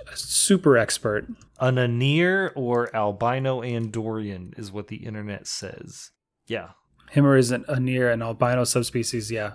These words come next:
Speaker 1: Okay.
Speaker 2: Yeah.
Speaker 1: Interesting.
Speaker 2: Okay. So they are, yeah, Andorians, yeah. Well, eh, they've changed the way Andorians look so many times for whatever reason. Makeup.
Speaker 1: Well, yeah, they, I like the
Speaker 2: budget,
Speaker 1: yeah, they do
Speaker 2: whatever.
Speaker 1: that. I mean, like, we, obviously they done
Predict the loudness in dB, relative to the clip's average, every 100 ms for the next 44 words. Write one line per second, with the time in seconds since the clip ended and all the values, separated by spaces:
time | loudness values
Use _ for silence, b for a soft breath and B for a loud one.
0 | -6 -4 -2 -6 -8 _ -14 0 0 2
1 | 0 0 0 2 2 -2 -2 -2 -2 -6
2 | -4 -6 -8 -10 -14 _ 4 8 8 6
3 | 2 0 -4 6 8 8 4 0 2 4
4 | 2 0 0 0 -2 -4 -6 -6 -8 -12
5 | -10 -10 -10 -10 -10 -10 -14 -2 0 4
6 | 2 2 -4 -10 -12 -16 -14 -6 -4 4
7 | 8 10 8 6 4 6 6 6 8 6
8 | 8 6 6 2 0 0 0 4 4 6
9 | 2 2 2 0 2 2 2 0 -2 0
10 | 0 0 -4 -2 -2 -2